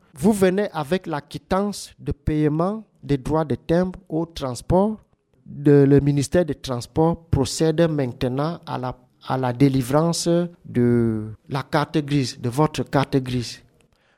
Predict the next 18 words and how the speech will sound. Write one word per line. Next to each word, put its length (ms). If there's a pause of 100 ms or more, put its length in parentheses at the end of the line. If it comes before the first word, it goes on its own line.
(100)
Mais 160
cependant, 680 (380)
il 120
y 80
a 180
un 140
problème 420
parce 240
que 100
vous 280
avez 200
dit 140
que 120
vous 220
constatez 760
que 180
les 200
gens, 440